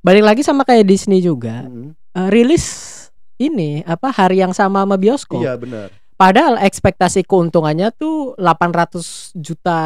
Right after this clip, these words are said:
Speaker 1: U S
Speaker 2: Oh,
Speaker 1: dollar.
Speaker 2: ekspektasi keuntungan.
Speaker 1: Eh, delapan ratus. Delapan ratus, delapan ratus juta, bukan
Speaker 2: Iya.
Speaker 1: delapan puluh.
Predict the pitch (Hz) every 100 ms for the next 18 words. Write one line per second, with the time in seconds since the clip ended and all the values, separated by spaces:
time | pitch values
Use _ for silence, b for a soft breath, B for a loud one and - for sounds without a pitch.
0 | 160 156 151 156 156 151 156 170 196 151
1 | 131 127 143 139 127 120 208 254 226 233
2 | 233 240 370 - - - _ _ 175 170
3 | 190 196 196 - 180 165 170 170 180 165
4 | 190 160 156 147 151 151 147 143 131